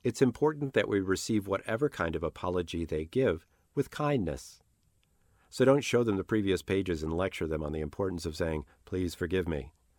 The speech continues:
Better to model it than demand it. Here's the critical piece. Whether they ask for forgiveness or not, we tell them, "I forgive you." And if that would not be well received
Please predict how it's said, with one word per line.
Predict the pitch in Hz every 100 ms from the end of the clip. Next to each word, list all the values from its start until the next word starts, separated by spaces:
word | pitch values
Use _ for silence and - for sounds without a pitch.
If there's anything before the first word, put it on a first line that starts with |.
| _ _ _ _
Better | - 110 110
to | 90
model | 80 87 85 76
it | -
than | 67 71
demand | 71 71 71
it. | 57 - _ _ _ _ _ _ _ _
Here's | - 113 -
the |
critical | - 78 71 -
piece. | - 67 - - _ _ _ _ -
Whether | 98 95
they | 90 87
ask | - 92 101 -
for | - 90
forgiveness | 90 80 85 110 -
or | 127
not, | 69 - - _ _
we | 104 110
tell | 73
them, | 76 67 71 - _ _ -
"I | 90
forgive | - 73 78 73
you." | 71 58 - _ _ _ _ _ _ _ -
And | 95
if |
that | 120 104
would | 92
not | 85 101
be | - 104
well | 95 104
received | 98 - 92 104 123